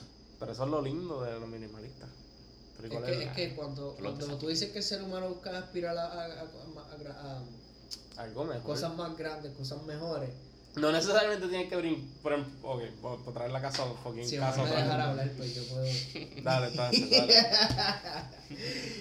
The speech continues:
Speaker 2: Este, cuando dices que el ser humano quiere aspirar a cosas más grandes, es,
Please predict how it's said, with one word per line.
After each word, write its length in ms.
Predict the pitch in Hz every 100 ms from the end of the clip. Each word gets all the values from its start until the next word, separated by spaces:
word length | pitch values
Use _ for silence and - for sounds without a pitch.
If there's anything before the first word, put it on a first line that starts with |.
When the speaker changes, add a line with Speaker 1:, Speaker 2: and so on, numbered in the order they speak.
| - - - -
Speaker 2:
Este, 840 | 180 160 165 170 165 151 143 123 - - - - - - - - - - - -
cuando 260 | 160 151 160
dices 200 | 165 202
que 80 |
el 60 | 214
ser 180 | 214 196
humano 320 | 185 180 180
quiere 180 | 175 170
aspirar 320 | 170 175 170
a 80 | 170
cosas 220 | 170 175
más 160 | 170 165
grandes, 480 | 180 175 156 139 - 151
es, 200 | 139